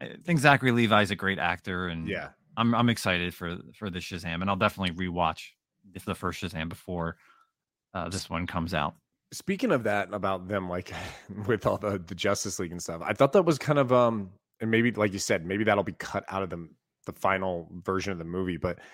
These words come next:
Speaker 2: I thought that was an interesting thing for them to do, 'cause that really is kind of, um, solidifying this D C E U, which it seems like they're trying to kinda get past, you know what I mean? Like, showing Ben Affleck as Batman, showing Cavill as Superman.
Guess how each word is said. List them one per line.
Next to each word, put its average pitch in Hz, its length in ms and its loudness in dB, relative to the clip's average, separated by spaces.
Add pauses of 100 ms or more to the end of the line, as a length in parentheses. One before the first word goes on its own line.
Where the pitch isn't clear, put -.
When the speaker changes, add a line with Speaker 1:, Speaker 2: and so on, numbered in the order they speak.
(540)
Speaker 2:
I 107 100 6
thought 139 180 8
that 240 80 10
was 202 140 6
an 131 60 0
interesting 127 600 4
thing 139 260 4
for 113 120 0
them 110 100 2
to 98 60 0
do, 139 220 4
'cause 160 140 0
that 107 140 2
really 107 440 6
is 95 140 -2
kind 95 280 -2
of, 87 220 -2
um, 80 360 -6
solidifying 92 960 4
this 90 180 -2
D 95 200 -6
C 101 180 -4
E 92 180 -6 (200)
U, 110 300 4
which 98 280 -4
it 92 80 -8
seems 120 300 0
like 160 140 2
they're 135 100 6
trying 104 320 4
to 95 80 2
kinda 95 220 -2
get 85 240 -2 (120)
past, - 500 0
you 90 60 -8
know 90 80 -2
what 98 60 2
I 98 40 -2
mean? 117 140 -2
Like, 107 200 0 (720)
showing 120 400 6
Ben 110 140 8
Affleck 107 400 4
as 82 100 -8
Batman, 135 640 4
showing 92 640 -2
Cavill 87 420 0
as 76 80 -8
Superman. 101 680 2